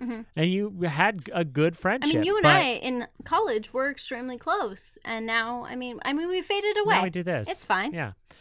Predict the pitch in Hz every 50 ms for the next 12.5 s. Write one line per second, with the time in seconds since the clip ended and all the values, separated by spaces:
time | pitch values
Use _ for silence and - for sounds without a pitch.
0 | - - 349 - - 415 427 392 220 226 214 208 214 - - 214 208 185 170 180
1 | 233 330 381 311 214 190 190 185 175 160 151 135 - - - 170 160 147 135 135
2 | 156 175 175 160 160 139 131 131 127 123 123 120 120 117 110 107 107 104 - -
3 | 131 123 117 110 - - - 127 120 - - - 98 - 339 311 - - 427 427
4 | - 403 453 - 370 - 339 285 - 151 254 247 233 269 330 311 - - - 226
5 | 240 - 311 - - 226 254 294 - - 240 214 208 - - 208 190 - 170 170
6 | 131 160 147 123 - - 135 139 139 120 135 120 101 123 117 113 110 104 104 110
7 | 131 - - 175 180 160 160 202 208 - 202 208 247 277 294 247 170 147 - 160
8 | 160 165 156 156 139 120 120 123 127 143 165 208 226 208 165 147 139 135 147 151
9 | 165 180 160 147 147 143 135 120 135 135 131 127 120 123 135 160 180 156 160 160
10 | 165 160 156 151 156 160 165 175 - - - 143 123 110 104 113 131 156 175 156
11 | 123 104 104 107 - - 151 143 156 156 180 180 - 196 202 196 185 - - 214
12 | 196 - - 175 151 156 - - 185 180